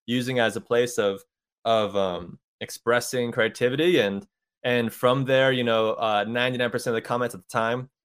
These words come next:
were always super positive and super nice. And, but what's interesting is when things go viral, when things go big and they start getting into the, uh, you know, hundreds of thousands of views or millions,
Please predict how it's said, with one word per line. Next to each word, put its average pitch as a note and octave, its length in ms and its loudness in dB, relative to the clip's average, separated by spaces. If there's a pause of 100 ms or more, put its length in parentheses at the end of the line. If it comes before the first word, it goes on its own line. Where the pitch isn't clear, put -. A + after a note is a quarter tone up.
(140)
were A#2 180 2
always A#2 380 2
super A#2+ 220 -8
positive G#2+ 500 0
and G2 100 -10
super - 220 -14
nice. G#2+ 480 -4
And, F#2+ 160 -8 (320)
but A2+ 80 4
what's A#2 140 2
interesting C#3 440 -2
is G#2+ 140 -2
when A2+ 140 -2
things C3 260 -4
go A2+ 380 2 (200)
viral, A2 480 2
when G#2+ 100 -4
things A#2+ 320 -6
go A2+ 200 0
big A#2 460 4
and G2 180 -4 (300)
they A#2+ 80 0
start B2 200 2
getting A#2 220 0
into A2 360 -6
the, G#2 320 -4 (760)
uh, G2+ 320 2
you A#2+ 80 -6
know, G#2+ 120 0
hundreds C3+ 360 2
of G#2+ 100 0
thousands A2+ 340 4
of G2 100 -6
views A#2 280 -2
or G#2+ 100 0
millions, G#2 580 -2